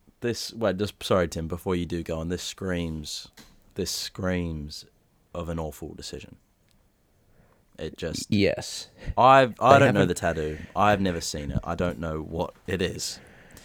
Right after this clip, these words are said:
Speaker 1: But it, it doesn't sound like this is gonna go in a good direction.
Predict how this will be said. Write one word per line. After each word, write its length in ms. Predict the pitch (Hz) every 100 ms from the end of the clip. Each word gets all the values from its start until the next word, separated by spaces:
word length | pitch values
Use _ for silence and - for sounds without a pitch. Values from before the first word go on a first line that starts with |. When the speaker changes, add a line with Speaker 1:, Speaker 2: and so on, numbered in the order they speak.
| - - - - - _ _ _ -
Speaker 1:
But 260 | 143 208 - _ _ _
it, 300 | 117 135 - -
it 320 | 123 - -
doesn't 360 | 127 127 135 123
sound 500 | - 117 117 113 104
like 200 | 98 76
this 200 | 98 -
is 100 | 95
gonna 220 | 92 90
go 320 | - 87 85
in 180 | 82 80 -
a 100 | 80
good 340 | 80 92 78
direction. 520 | 80 67 - - -